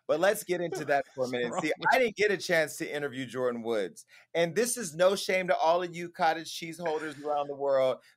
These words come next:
Speaker 1: those of you motherfuckers that gotta do an extra, uh, wipe around the ring. I'm not here to talk about y'all. I'm just saying, for Tristan,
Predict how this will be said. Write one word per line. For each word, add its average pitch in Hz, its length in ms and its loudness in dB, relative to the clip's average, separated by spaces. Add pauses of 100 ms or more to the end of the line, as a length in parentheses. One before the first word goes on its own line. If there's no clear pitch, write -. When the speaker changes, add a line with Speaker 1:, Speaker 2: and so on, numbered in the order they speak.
Speaker 1:
those 160 240 2
of 170 100 -6
you 180 100 -8
motherfuckers 165 560 -6
that 156 100 0
gotta 143 280 4
do 156 220 -2
an 156 100 4
extra, 151 480 -4
uh, 135 200 4
wipe 143 320 4
around 139 260 0
the 131 80 -6
ring. 123 320 -4 (320)
I'm 180 200 2
not 180 180 2
here 170 320 0
to 151 100 -6
talk 143 300 0
about 117 340 0
y'all. 95 320 -2
I'm 180 240 0
just 180 300 -4
saying, 143 340 0 (440)
for 156 260 0
Tristan, 143 680 -4